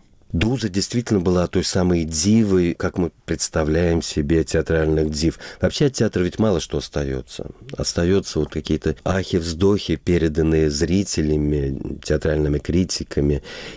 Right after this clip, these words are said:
И мы это воспринимаем очень-очень опосредованно через года.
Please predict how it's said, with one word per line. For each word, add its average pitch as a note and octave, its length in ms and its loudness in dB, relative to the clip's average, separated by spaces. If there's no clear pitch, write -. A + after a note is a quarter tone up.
И D2+ 80 4
мы F2+ 160 6
это F#2+ 180 0
воспринимаем E2 1040 0
очень-очень D#2+ 1000 2
опосредованно C#2+ 840 0
через C#2 320 -4
года. - 400 -6